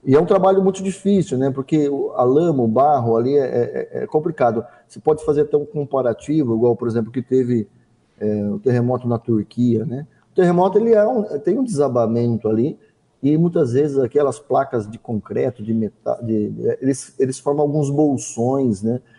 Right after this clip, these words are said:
Então as pessoas muitas vezes ficam ali presas, alguma co-, e aí por isso que a,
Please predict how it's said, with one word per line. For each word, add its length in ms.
Então 320
as 100
pessoas 300
muitas 240
vezes 180
ficam 300
ali 200
presas, 500
alguma 180
co-, 160
e 120
aí 320
por 180
isso 160
que 240
a, 120